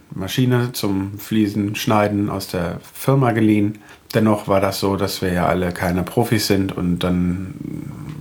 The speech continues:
äh, trotz einer Stunde früher Feierabend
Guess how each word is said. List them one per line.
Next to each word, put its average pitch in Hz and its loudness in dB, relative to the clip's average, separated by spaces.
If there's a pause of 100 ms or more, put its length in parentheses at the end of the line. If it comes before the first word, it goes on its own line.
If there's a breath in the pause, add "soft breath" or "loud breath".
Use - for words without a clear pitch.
(120)
äh, - -12 (420)
trotz - -2
einer 95 0
Stunde 98 0 (220)
früher 101 2
Feierabend 101 2